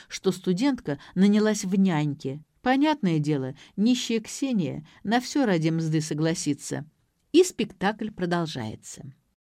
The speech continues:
Закоркина заболевает. Падая в обморок, она не забывает сообщить, что номер телефона, по которому следует вызвать скорую, записан на бумажке,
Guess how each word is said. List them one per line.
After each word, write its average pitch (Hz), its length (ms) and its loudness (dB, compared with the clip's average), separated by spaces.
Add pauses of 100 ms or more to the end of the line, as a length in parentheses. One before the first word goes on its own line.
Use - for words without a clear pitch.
(600)
Закоркина 160 840 -2 (460)
заболевает. 202 840 -2 (640)
Падая 180 340 4
в 160 80 0
обморок, 165 480 0 (200)
она 185 340 4
не 185 160 6
забывает 175 540 0
сообщить, 165 560 -6 (600)
что - 240 2
номер 220 280 4
телефона, 214 600 -2 (240)
по 190 80 -6
которому 202 520 2
следует 185 440 2
вызвать 165 380 0
скорую, 165 500 -2 (180)
записан 277 600 0
на 277 100 4
бумажке, 156 720 0